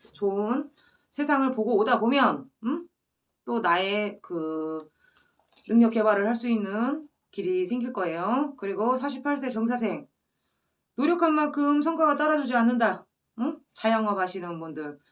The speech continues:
그리고 시험 보시는 분들, 음, 공부하시는 분들,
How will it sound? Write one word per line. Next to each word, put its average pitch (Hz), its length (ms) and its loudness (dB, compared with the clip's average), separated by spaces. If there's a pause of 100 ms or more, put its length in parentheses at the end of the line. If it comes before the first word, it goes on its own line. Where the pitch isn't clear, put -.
그리고 175 180 -8
시험 269 320 -4
보시는 190 460 -6
분들, 208 440 -4 (500)
음, 190 240 -12
공부하시는 240 460 0
분들, 233 400 2